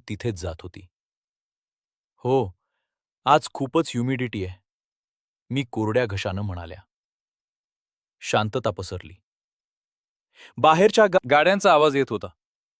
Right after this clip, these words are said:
पण घरात फक्त आमचे श्वास आणि मेणबत्तीच्या ज्योतीचा फडफडाट होता. ही शांतता खूप बोलकी होती. "तुला माहिती रोहन, कधी-कधी मला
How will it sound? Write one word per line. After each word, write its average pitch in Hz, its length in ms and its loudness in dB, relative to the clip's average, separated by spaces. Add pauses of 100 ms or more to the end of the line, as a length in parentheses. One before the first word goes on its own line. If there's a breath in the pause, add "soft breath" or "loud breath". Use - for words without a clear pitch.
(600 loud breath)
पण 220 120 6
घरात 160 320 2
फक्त - 240 0
आमचे 151 340 0
श्वास 120 420 2
आणि 131 120 -2
मेणबत्तीच्या 110 640 -4
ज्योतीचा 110 600 -6
फडफडाट 92 480 -6
होता. 87 240 -18 (1300 soft breath)
ही 120 180 -8
शांतता 113 560 -4 (100)
खूप 143 200 -8
बोलकी 92 400 -8
होती. 87 240 -12 (1500)
"तुला 226 140 6
माहिती 165 340 2
रोहन, 110 260 0 (840)
कधी-कधी 220 400 4
मला 185 200 2